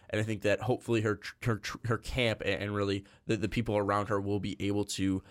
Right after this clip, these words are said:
sell, settle her down and, and get her into the right set, state of mind to get a win here. And she does seem very determined. You know, when you, when you see interviews, uh, with her from M M A fighting, you see that she is very composed. You know, she's dropping out of school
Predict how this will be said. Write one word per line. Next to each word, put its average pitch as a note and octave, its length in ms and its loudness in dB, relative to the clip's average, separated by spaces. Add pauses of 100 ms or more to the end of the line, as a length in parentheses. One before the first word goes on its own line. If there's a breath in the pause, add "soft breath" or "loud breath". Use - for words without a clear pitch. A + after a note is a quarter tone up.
(120 loud breath)
sell, A2+ 440 4
settle A#2 340 2
her G2+ 80 0
down G2+ 320 0
and, E2+ 300 -4
and G2+ 280 -2
get A2 220 0
her G#2 400 2 (260 loud breath)
into A2+ 240 0
the G2+ 160 -2
right G2+ 360 0
set, G2+ 300 0
state A2 220 2
of G2 80 -2
mind F#2+ 220 0
to A#2+ 340 0
get G#2 160 2
a - 20 2
win G2 200 0
here. F#2+ 160 -2
And G2 120 -4
she - 120 -2
does A2+ 200 2
seem A2 260 0
very G2+ 260 2
determined. F#2+ 520 0
You F#2+ 100 -2
know, F#2 40 -2
when F#2+ 140 0
you, G2 140 2
when G#2 160 0
you G2 60 0
see A2 280 2
interviews, G#2 440 2 (420 loud breath)
uh, G2 200 2
with F#2+ 120 0
her F#2+ 120 -2
from G2 220 -4
M G2+ 160 -2
M F#2+ 80 0
A F#2+ 60 0
fighting, F#2+ 360 0
you F#2+ 80 -6
see A2+ 380 0
that G2+ 220 0
she G2+ 240 0
is G2 80 2
very G2 240 2
composed. F#2+ 580 -2
You F#2 60 -2
know, F#2 40 -2
she's F#2+ 200 -4
dropping G#2 340 2
out G#2 100 2
of G2+ 60 -2
school G#2 480 0